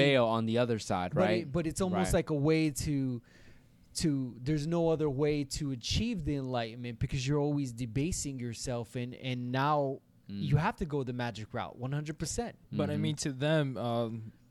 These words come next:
Speaker 3: they call it sex magic. So when you have sex and you're reaching that point of, uh, the orgasm,
Speaker 2: Mm-hmm.
Speaker 3: um, you reach into that mind state of being,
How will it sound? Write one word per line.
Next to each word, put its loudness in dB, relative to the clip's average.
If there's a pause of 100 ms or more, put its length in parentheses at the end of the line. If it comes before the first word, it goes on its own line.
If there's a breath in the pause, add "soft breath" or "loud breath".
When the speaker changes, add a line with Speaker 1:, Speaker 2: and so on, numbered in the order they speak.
(140)
Speaker 3:
they -2
call 0
it -2
sex -4
magic. -4
So 0
when -4
you 0
have 0
sex -4
and -6
you're -2
reaching -4
that -6
point -4
of, -4
uh, -2
the -8
orgasm, -4 (340 loud breath)
Speaker 2:
Mm-hmm. -4
Speaker 3:
um, 0
you -2
reach -2
into -6
that -2 (120)
mind -2
state -6
of -6
being, -2